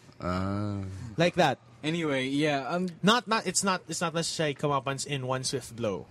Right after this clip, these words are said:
Speaker 1: Right.
Speaker 3: But anyway, it's not everyone's cup of tea, but the writing behind Kane right now, or at least for this episode of Raw, 'cause I don't know what's gonna happen next week or the week after that.
Speaker 2: Or on SmackDown.
Speaker 3: Or on SmackDown.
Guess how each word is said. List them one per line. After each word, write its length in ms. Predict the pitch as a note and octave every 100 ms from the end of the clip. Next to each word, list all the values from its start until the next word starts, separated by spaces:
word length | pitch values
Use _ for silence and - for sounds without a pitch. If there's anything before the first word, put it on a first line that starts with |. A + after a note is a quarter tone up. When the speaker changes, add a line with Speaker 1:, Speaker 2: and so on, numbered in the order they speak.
| -
Speaker 1:
Right. 400 | G#2+ G#2 F#2 D#2 - -
Speaker 3:
But 80 | C3+
anyway, 240 | F#3 E3
it's 140 | E3+ G#3+
not 200 | A3 A#3 - - -
everyone's 460 | - E3+ F3 D#3+ C#3
cup 220 | - B2
of 120 | G#2+
tea, 140 | - G#2
but 160 | A2 - - -
the 100 | D3+
writing 560 | C#3+ C3 D3+ E3 E3+ D3+
behind 400 | B2 B2 A#2 A2
Kane 520 | - A#2 A#2 G#2+ F#2+ D#2
right 280 | G#2+ A2 G2+
now, 100 | G2+
or 40 |
at 100 | B2
least 200 | E3 F3
for 100 | -
this 200 | C3+ C3
episode 360 | B2+ A#2+ A#2 A#2
of 80 | G2
Raw, 120 | F2+
'cause 100 | F2
I 80 | A#2+
don't 100 | C3
know 80 | C3
what's 140 | A#2+
gonna 140 | A2+ G#2
happen 360 | G2 F#2+ G2
next 260 | G2 G2 -
week 180 | G2 F2+ - - -
or 60 | G#2+
the 80 |
week 160 | G#2 G#2
after 240 | G2 -
that. 280 | F#2 F2+ F2 -
Speaker 2:
Or 120 | B2
on 100 | B2+
SmackDown. 600 | B2+ B2 A2 A#2 A2+ A2+
Speaker 3:
Or 60 | A2
on 40 |
SmackDown. 600 | G#2 A2 G2+ G2+ F#2+ F2